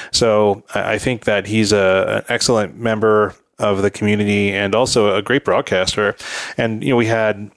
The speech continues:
what, we had Doomwake on. That was, he, he did a great job. Um, and Drake Sasser killed it. Uh, I thought everyone was great. Um, it was, you know, it was a great broadcast and very professional,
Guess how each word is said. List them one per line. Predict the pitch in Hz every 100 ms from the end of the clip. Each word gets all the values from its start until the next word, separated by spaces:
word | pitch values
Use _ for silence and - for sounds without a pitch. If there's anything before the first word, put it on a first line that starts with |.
| _
what, | 113 104
we | 107
had | 98 -
Doomwake | 117 123 143 165 - - - -
on. | 127 143 190
That | 127 117
was, | 117 -
he, | - 131 - -
he | - 113 - 113
did | 110 156
a | 113
great | 110 131 185
job. | 90 92 117 - _
Um, | 104 98 95 92 95 104
and | 113 107 104 101 101 98 - - -
Drake | 127
Sasser | - 127 120 120
killed | 127 123
it. | 123 120 - - - -
Uh, | -
I | 120
thought | 139 170
everyone | 147 147
was | 131
great. | 123 123 - -
Um, | 117 113 113
it | 117
was, | 117 117 110 - -
you |
know, | 120 131
it | 127
was | 113
a |
great | 113 120
broadcast | 117 110 113 131 127 139 -
and | 107 107 104 107
very | - 113 113
professional, | 113 110 120 117 135 127 123 123